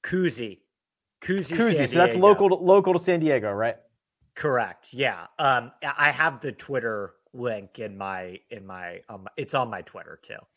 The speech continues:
Speaker 2: And you went on there, you gave a little bit of a farmer's preview, which we're gonna get into here in a bit. And I believe you're going back again. You're so, so good, they gotta have you back.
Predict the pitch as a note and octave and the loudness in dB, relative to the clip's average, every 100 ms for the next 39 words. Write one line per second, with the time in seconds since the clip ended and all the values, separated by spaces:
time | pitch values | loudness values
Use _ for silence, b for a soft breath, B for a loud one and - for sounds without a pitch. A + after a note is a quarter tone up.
0 | b b b b b - D3 C#3+ C#3+ C#3 | b b b b b -4 0 0 0 0
1 | D3+ F3+ F3 E3+ E3 D#3 D#3+ D#3+ D#3 D#3+ | 2 4 4 4 2 2 2 2 2 2
2 | D#3 E3 D#3 C#3+ C3 D3+ C3+ C3 C3 - | 0 2 2 2 0 -2 0 0 2 6
3 | D#3+ E3 E3 - E3 D#3 D3+ C3 C#3+ C#3 | 8 6 0 4 4 6 4 2 0 0
4 | C3 C#3 C#3 C3+ C#3+ C3 C#3+ C#3 D#3 C3+ | 0 2 0 0 -2 0 2 2 2 0
5 | A#2+ G#2 F3 G#3 E3 C3+ A#2+ C3 D4 D4 | 0 4 6 6 4 2 2 2 2 6
6 | F3+ F3 D#3 F#3+ G3 D#3+ A#3 A3+ D#3+ - | 6 8 8 8 6 2 2 2 -2 -4
7 | B3+ - D4 D4 C#4+ A3 A3+ G#3+ F#3+ F3 | -6 0 2 2 4 4 6 6 6 6
8 | D#3 A#2+ - | 4 2 0